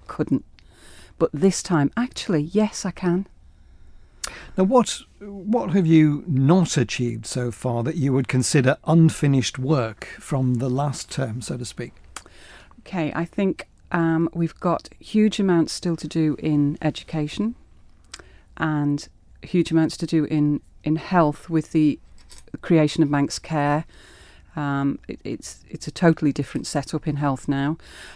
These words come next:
Speaker 1: Um, I, we have put through some domestic abuse legislation, but there are no services or support underneath that. Um, it's the same with, um, sexual abuse. A lot of the, the social legislation just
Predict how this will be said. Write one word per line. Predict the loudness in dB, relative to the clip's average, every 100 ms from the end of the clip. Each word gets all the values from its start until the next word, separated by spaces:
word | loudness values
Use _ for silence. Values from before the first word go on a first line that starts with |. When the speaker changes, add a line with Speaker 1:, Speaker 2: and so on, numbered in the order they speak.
| -10 -2
Speaker 1:
Um, | 0 4 4 4 2
I, | -2 -2
we | 2 4
have | 4 2 0 -4 -20 -20 -20 -20 -20 -10 0
put | 0
through | 4 2
some | 4 4
domestic | 4 2 2 -4
abuse | -2 0 0 0
legislation, | 0 -2 -2 0 0 0 0 0 0
but | -2 0
there | 0 2
are | 4
no | 4 2
services | 0 4 4 4 2 -2 -2 -2 -6
or | -8
support | -6 -6 0 2 2 2
underneath | 2 2 0 0 -2
that. | -2 -2 -4 -18 -20 -20 -20 -20 -14 -4
Um, | 0 0 0 -4
it's | -10 -8
the | -6
same | 0 4 8 8 6
with, | 4 0 -4 -4
um, | 0 0 -2 -4
sexual | -8 -6 -4 -2
abuse. | 0 0
A | -4 -6 -14 2
lot | 6 6
of | 6
the, | 2 0
the | -2
social | 0 8 8 8 2 2 0 -6 -20 -14 0
legislation | 4 4 0 2 4 4 4 2
just | 2 -2